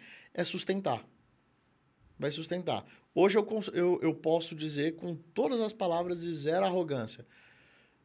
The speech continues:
E eu acho que eu, que eu falo em nome de todos os empreendedores que têm a, o mesmo pensamento que eu.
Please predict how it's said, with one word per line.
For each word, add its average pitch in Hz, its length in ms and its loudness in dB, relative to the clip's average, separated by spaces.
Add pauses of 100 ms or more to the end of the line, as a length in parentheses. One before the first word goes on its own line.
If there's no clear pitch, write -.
(180)
E 156 80 4
eu 151 140 8
acho 151 240 4
que 156 120 2
eu, 143 100 4 (220)
que - 80 -2
eu 135 60 2
falo 143 260 0
em 147 60 0
nome 139 260 -2
de 127 120 -4
todos 165 420 -2
os 147 160 -4
empreendedores 127 1080 0
que - 160 -12
têm 131 400 -2
a, 113 180 -2
o 117 80 -4
mesmo 117 380 -2
pensamento 117 520 -4
que 117 120 -8
eu. 98 120 -6